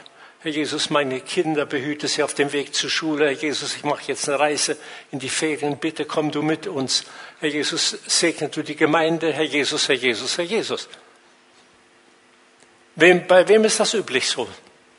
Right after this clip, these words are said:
Dass die Hauptstoßrichtung deiner Gebete zu Jesus geht. Darf ich mal deine Hand sehen? Das wäre bei, vor langer Zeit bei mir auch so gewesen. Ich hätte dann auch die Hand gehoben.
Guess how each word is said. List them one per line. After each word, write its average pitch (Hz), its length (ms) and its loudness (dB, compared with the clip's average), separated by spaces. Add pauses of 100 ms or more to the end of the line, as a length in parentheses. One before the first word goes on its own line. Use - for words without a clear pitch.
(1120)
Dass - 200 6
die 151 140 2
Hauptstoßrichtung 185 1040 4
deiner 147 240 6
Gebete 151 480 2
zu - 160 4
Jesus 185 420 4
geht. 131 220 -2
Darf 170 160 6
ich 180 160 -6
mal 180 160 2
deine 185 280 0
Hand 175 180 0
sehen? - 240 -4 (1700)
Das 175 200 4
wäre 170 120 8
bei, 170 180 -2
vor - 260 2
langer 135 280 6
Zeit 127 260 2
bei 127 140 4
mir 139 180 4
auch 185 120 4
so 160 180 0
gewesen. 120 360 0
Ich 113 120 -2
hätte 151 240 4
dann 262 80 4
auch - 180 2
die 156 160 -2
Hand 123 240 0
gehoben. 110 420 -8